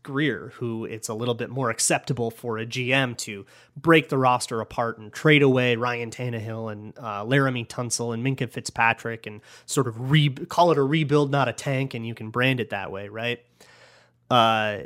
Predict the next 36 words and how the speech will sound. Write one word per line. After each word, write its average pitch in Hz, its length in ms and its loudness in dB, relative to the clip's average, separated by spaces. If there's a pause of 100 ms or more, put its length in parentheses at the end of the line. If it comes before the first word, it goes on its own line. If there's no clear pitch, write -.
(600)
it's 190 180 6
not 233 140 8
a 214 40 4
roster 156 320 0
built 117 300 -6
for 113 160 -8
success, - 640 -12 (180)
and 131 320 6
it's 127 220 -6
a 117 100 -4
first-year 151 600 -2
staff. 104 480 -6
A - 20 -14
lot 131 160 4
of 151 80 2
people 147 240 -4
in 131 60 -2
their 120 100 -4
first - 260 -8
year 107 120 -10
of 107 60 -10
the 107 60 -10
position, 185 600 0
including, 110 640 -6 (500)
uh, 113 220 8
Chad 123 300 0
O'Shea, 180 460 2
the 113 240 -4
offensive - 420 -6
coordinator, 160 640 4 (160)
and 120 200 -4
there's 123 120 -8
also 120 240 -4
a 135 60 -6
new 117 220 -8
guy 123 300 -4